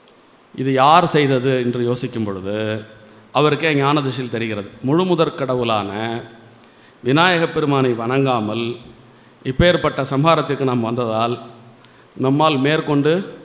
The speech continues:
வெற்றி, வெற்றியை நோக்கி செல்ல இயலவில்லை என்று புரிந்து கொண்டு, விநாயகரை நினைத்த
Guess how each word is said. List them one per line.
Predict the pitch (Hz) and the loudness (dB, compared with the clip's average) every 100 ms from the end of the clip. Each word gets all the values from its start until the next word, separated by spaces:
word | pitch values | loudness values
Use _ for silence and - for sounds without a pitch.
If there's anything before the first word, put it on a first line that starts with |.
| - - - - _ _ _ _ - | -20 -20 -20 -20 _ _ _ _ -6
வெற்றி, | 135 135 180 | -6 -4 -6
வெற்றியை | 151 139 139 196 170 | -2 -4 0 2 4
நோக்கி | 147 143 156 | 2 0 -4
செல்ல | 139 143 151 | -2 0 0
இயலவில்லை | 135 123 127 139 | 2 0 0 0
என்று | 131 120 | -2 -4
புரிந்து | 117 143 147 135 | -4 -2 0 0
கொண்டு, | 113 104 113 123 110 | -2 -2 -4 -6 -2
விநாயகரை | 135 160 175 160 143 135 | 0 2 2 2 0 0
நினைத்த | 135 147 139 - | 0 -2 -4 -6